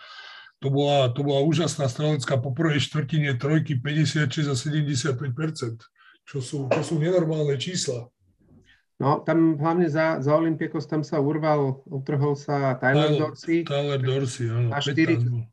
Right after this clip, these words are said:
Speaker 2: za štyri minúty mal, prvé štyri minúty mal tri trojky. A akože super výkon a pritom to nebol, neboli to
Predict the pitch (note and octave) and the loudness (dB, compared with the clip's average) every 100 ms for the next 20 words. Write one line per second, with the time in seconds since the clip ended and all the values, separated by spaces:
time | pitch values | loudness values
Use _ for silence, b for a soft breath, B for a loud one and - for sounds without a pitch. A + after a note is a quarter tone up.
0 | _ D3 - E3 D#3+ D3+ E3 D#3 D#3+ D3+ | _ -2 0 2 4 6 6 4 2 4
1 | D3+ D3+ D3 C#3+ C#3 D#3 D#3+ - D#3 D3 | 4 2 2 0 -2 -2 -2 -2 2 2
2 | D#3 D3+ D3 C#3+ D3 D3 C3 C3+ C#3 E3+ | 2 0 0 0 0 -4 0 0 0 -2
3 | F3 F3+ _ _ _ _ _ _ - B2 | -2 -4 _ _ _ _ _ _ -6 0
4 | B2+ B2+ B2+ B2+ B2 - C3 C#3 D3+ E3 | 2 4 4 2 0 0 2 2 0 2
5 | F3 D3 F3 D#3 C#3 D#3 E3 D#3+ D3 C3 | 2 2 2 0 2 0 2 2 0 -2
6 | D3+ D#3+ F#3+ F#3+ D3+ E3 F3 D#3 | 0 2 2 0 -2 -4 -10 -14